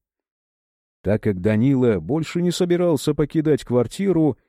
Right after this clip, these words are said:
Илья решил не надоедать квартиранту и его хозяйке, и, попрощавшись с ними,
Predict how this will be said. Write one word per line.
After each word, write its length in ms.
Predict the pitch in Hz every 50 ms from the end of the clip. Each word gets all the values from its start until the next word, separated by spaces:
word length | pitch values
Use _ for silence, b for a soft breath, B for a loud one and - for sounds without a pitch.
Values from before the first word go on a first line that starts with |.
| _ _ _ _ _ _ -
Илья 380 | 170 190 180 185 196 185 165
решил 420 | 143 147 135 - - 185 175 143 135
не 100 | 139 139
надоедать 640 | 139 139 131 135 139 135 139 135 151 151 131 - -
квартиранту 760 | - 127 127 117 - - 135 143 151 147 131 113 - 120 117
и 80 | 117 117
его 220 | 113 113 120 110
хозяйке, 800 | - - 120 113 110 131 139 127 110 95 - - 85 78 71 - _ _ _ _ _ _ _ _ -
и, 220 | - 147 180 196
попрощавшись 840 | 196 - 202 190 - 185 165 - - - 185 165 - - 156 151 139
с 100 | - -
ними, 500 | - 180 185 175 165 156 131 104 87 80